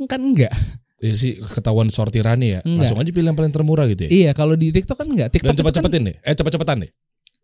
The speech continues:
Speaker 1: Iya.
Speaker 2: Ayo buruan nih, check out nih.
Speaker 1: Betul. Misalnya ini harganya berlaku cuman, eh, buat sepuluh orang pertama.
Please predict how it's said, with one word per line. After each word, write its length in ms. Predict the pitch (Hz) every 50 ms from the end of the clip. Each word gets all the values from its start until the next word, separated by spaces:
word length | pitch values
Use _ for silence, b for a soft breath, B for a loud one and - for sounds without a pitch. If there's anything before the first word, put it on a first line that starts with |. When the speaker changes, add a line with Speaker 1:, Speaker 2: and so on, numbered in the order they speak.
| _ _ _ _ _
Speaker 1:
Iya. 200 | - - - 208 -
Speaker 2:
Ayo 60 | 185
buruan 240 | 170 196 214 233 247
nih, 160 | 254 254 196
check 160 | - 202 180 -
out 160 | 220 233 180
nih. 160 | 233 240 -
Speaker 1:
Betul. 480 | - - 277 254 220 180 151 131 127 - -
Misalnya 560 | - 175 175 160 180 180 202 233 247 240 -
ini 320 | - 185 226 254 269 277 262
harganya 460 | 233 226 202 202 190 190 202 254 254
berlaku 320 | 196 190 180 180 - 262 208
cuman, 400 | - 208 196 208 233 247 254 247 247 B B B B B B
eh, 360 | - 185 180 175 180 175 165
buat 400 | 160 156 160 165 196 226 240 240 -
sepuluh 460 | - - - - 185 196 202 214 196
orang 220 | 190 190 208 208
pertama. 420 | 196 196 185 196 214 226 240 220